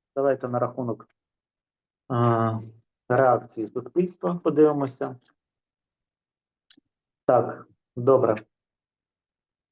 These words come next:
Карта вдівця, траур, погана карта,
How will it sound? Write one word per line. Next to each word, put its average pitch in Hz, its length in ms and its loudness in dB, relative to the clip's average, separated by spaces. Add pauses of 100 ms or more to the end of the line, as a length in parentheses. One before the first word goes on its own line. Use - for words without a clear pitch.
(120)
Карта 156 380 2
вдівця, 120 460 0
траур, 165 440 2 (120)
погана 120 380 -2
карта, 123 520 -2